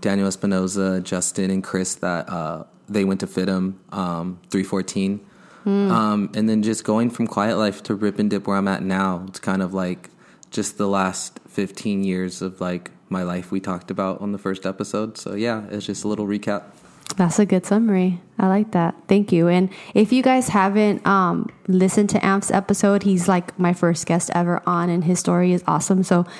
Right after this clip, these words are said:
Speaker 2: go back and listen to that, and then come back and listen to this update so you guys can get invested and know, uh, his story and, and understand his struggles, but also his growth and his progress. And so thank you for giving us that recap. So before we get into what's been going on the last two years,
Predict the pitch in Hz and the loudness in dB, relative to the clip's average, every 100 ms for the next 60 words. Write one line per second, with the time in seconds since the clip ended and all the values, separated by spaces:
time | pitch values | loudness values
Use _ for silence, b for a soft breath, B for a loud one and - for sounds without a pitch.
0 | B B B - 285 202 202 220 226 208 | B B B 2 2 4 2 2 2 4
1 | 202 208 196 196 202 - 170 175 180 214 | 4 2 2 2 2 2 0 2 4 4
2 | 220 247 208 190 190 190 185 190 180 185 | 4 2 4 2 4 4 4 2 2 2
3 | 175 180 180 185 - 190 180 180 175 190 | 2 0 2 0 4 4 4 4 2 4
4 | 180 175 165 175 - 180 175 170 165 165 | 4 4 4 2 2 2 2 2 2 0
5 | B B B B 175 170 185 185 190 180 | B B B B 2 4 4 2 4 4
6 | 180 170 165 - 175 170 165 170 175 165 | 4 4 2 2 2 4 2 2 2 2
7 | 175 B B B 208 - 226 220 233 202 | 0 B B B 2 4 4 4 2 4
8 | 196 190 196 185 175 - 165 175 165 165 | 4 4 4 4 2 2 2 2 2 0
9 | - 160 160 160 165 175 170 170 170 170 | 0 0 2 2 2 2 2 4 4 0
10 | B B B B B - 202 233 294 285 | B B B B B -2 2 2 2 2
11 | 254 240 220 240 240 - 220 226 - 254 | 2 2 2 2 2 0 0 0 2 0
12 | 277 190 180 B B - 254 247 285 320 | 2 2 0 B B 2 4 6 4 2
13 | - 233 285 370 403 359 226 240 277 208 | 2 4 4 4 4 4 4 4 4 4
14 | 190 196 - 208 185 180 180 175 175 175 | 2 2 2 4 4 4 4 4 4 4
15 | 170 180 - 180 165 165 165 165 | 2 2 2 2 4 4 4 2